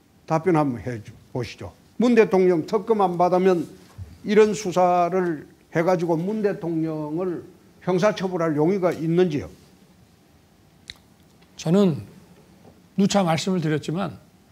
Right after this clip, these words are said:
Speaker 2: 사법 시스템을 정상화해서 그 시스템에 따라서, 아, 처벌을 해도 하는 것이지, 에, 대통령이 될 사람이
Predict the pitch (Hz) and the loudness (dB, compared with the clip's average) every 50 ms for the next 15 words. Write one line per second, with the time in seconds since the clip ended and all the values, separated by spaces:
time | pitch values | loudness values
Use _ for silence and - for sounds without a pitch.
0 | _ _ _ _ _ _ - - - 233 233 240 233 - - 269 233 - - 220 | _ _ _ _ _ _ -16 -8 -4 0 0 0 0 0 0 -2 -2 0 0 0
1 | 208 208 208 208 - - 170 175 147 180 170 175 185 180 156 147 131 - 196 208 | 0 0 0 -2 0 0 0 2 2 2 2 2 2 0 0 -2 -4 -4 -4 -4
2 | 160 - - - _ _ _ _ _ _ _ _ _ _ - 180 180 - - 269 | -4 -6 -12 -20 _ _ _ _ _ _ _ _ _ _ 0 0 0 0 0 -2
3 | 247 - - 226 226 220 208 208 - 202 196 185 175 - 190 190 180 165 139 - | -2 -2 -2 -2 0 0 0 2 2 2 2 2 0 -2 -2 -2 -2 -2 -4 -8
4 | - _ _ _ _ _ _ _ _ - - 151 147 - - - - 226 202 196 | -14 _ _ _ _ _ _ _ _ -16 -14 -14 -14 -12 -4 0 2 2 4 4
5 | 196 180 180 165 - - 185 190 175 - 170 220 214 208 180 180 160 - - - | 2 2 2 0 -2 -4 -4 -4 -4 -2 -2 -2 -2 0 0 -2 -2 -4 -4 -2
6 | 202 202 170 123 - - - - - - _ _ - _ _ _ _ _ - - | -2 -2 -2 -2 -6 -10 -20 -20 -20 -20 _ _ -20 _ _ _ _ _ -16 -16
7 | - - 73 139 - - - _ - - 170 175 - 202 214 220 220 214 208 208 | -14 -14 -16 -18 -20 -20 -18 _ -2 0 0 4 4 4 6 6 4 4 4 2
8 | 196 156 175 170 160 156 175 170 165 160 160 170 185 180 165 135 | 2 2 0 0 0 0 0 0 0 0 0 0 0 0 0 -2